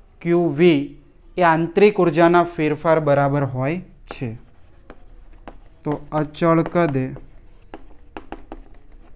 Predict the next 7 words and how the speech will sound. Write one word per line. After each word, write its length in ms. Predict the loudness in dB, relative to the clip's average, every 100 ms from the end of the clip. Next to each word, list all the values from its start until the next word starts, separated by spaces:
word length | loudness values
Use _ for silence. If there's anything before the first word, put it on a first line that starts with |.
| -18 -16 -18 -20 -20 -14 -4
પ્રણાલીએ 840 | 0 2 4 4 4 2 2 -2 -10 -12 -14 -14 -18 -20 -20 -18 -16 -14 -18 -18 -20 -20 -20 -20 -20 -20
શોષેલી 1040 | -12 -4 -2 -2 -2 2 4 4 2 0 -6 -16 -20 -20 -20 -20 -16 -16 -16 -18 -12 -6
ઉષ્મા 580 | -6 -6 -2 2 2 2
ક્યુ 320 | 0 0 2
વી 300 | 0 -4 -8 -14 -18 -16 -16 -16 -6
એ 300 | 0 2 0 -6 -18 -20 -16 -16 -14 -14 -16 -20 -20 -18 -18 -18 -16 -16 -14 -16 -18 -16 -12 -12 -12 -16 -16 -20 -20 -20 -12 -2
આંતરિક 800 | 2 4 2 0 2 2 0